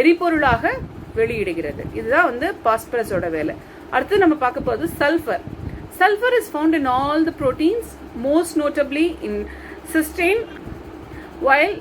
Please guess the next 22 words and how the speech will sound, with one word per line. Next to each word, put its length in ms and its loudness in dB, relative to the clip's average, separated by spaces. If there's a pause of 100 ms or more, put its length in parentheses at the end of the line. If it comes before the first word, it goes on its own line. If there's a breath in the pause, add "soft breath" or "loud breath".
(160)
the, 260 -2
its 160 -2
role 400 2
in 120 4
human 340 0
beings 320 2
is 100 -8
perhaps 420 0
not 220 -2
frequently 560 -2
celebrated, 720 -2 (380 loud breath)
it 140 2
is 240 8 (180)
especially 600 -2
critical 500 2
in 260 0
cl-, 140 -8 (500)
or 140 0
cyclical 580 2
processes 760 -2
in 160 -4
bacteria, 720 0